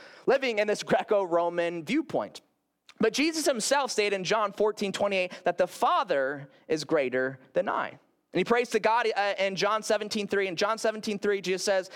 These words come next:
as he's praying to God, "This is eternal life, that they know you,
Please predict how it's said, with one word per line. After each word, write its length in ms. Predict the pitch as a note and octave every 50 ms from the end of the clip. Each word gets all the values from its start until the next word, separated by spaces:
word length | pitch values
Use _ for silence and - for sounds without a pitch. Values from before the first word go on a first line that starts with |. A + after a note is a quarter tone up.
| - - - -
as 120 | F3 E3
he's 100 | F3 F#3
praying 240 | F3+ - G#3 G#3 A3
to 60 | G#3+
God, 320 | G3 G3 F#3+ F3+ F#3 E3+ C#3+
"This 320 | F#3 B3 C4+ C4 - - - - - - -
is 120 | F#3 F3
eternal 380 | F#3+ F3+ - G#3 A3+ A#3 A#3 A3
life, 260 | G3 F#3 F#3 G3+ F#3+ - - -
that 140 | - D#3+ D#3
they 200 | - G3+ G#3 A3
know 180 | G#3 G3+ F#3+ F#3
you, 560 | D#3 E3 G#3 C4+ C4 G#3 F#3 F3 F3 F3